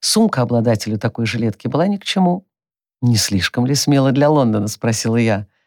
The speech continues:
"Никто не возмущается?" "Что ты? У англичан все силы духа уходят на лицемерие. На нетерпимость не остается". "Неужели все так мрачно?"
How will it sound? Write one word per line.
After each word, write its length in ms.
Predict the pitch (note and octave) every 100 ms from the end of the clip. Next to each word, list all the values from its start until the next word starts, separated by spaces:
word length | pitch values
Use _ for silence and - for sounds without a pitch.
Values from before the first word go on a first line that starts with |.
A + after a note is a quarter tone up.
| _
"Никто 260 | A2+ A2 D3+
не 120 | G#3+
возмущается?" 840 | A3+ G3 D#3 - F#2+ F#2+ - - - _ _ _ _ _
"Что 680 | - - - _ - C#4+ C4 _
ты? 240 | - G2 - _ _ _ _
У 60 | E3+
англичан 560 | F#3 F3+ G3 - G#3 F#3+
все 320 | - - F#3+
силы 320 | - D#3+ D#3+
духа 360 | D#3+ G#3 - C#3+
уходят 420 | - E3 D#3+ -
на 60 |
лицемерие. 880 | D3+ D3 - D3+ C3+ A#2 A2+ A2+ A2 _ _ _ _ _ _ _
На 160 | C#3+ D3
нетерпимость 800 | E3 D#3 D#3+ D3 F3+ E3 A2+ -
не 80 | C3+
остается". 920 | C3+ - D3 D3+ A#2+ G#2+ - A2 - _ _ _ _ _ _ _ _ _ _ _ _ - G2
"Неужели 360 | F#2+ A2+ D#3+
все 200 | C3 D#3
так 200 | C#3+ D3
мрачно?" 640 | D#3+ D#3 C#3 A#2+ - F#2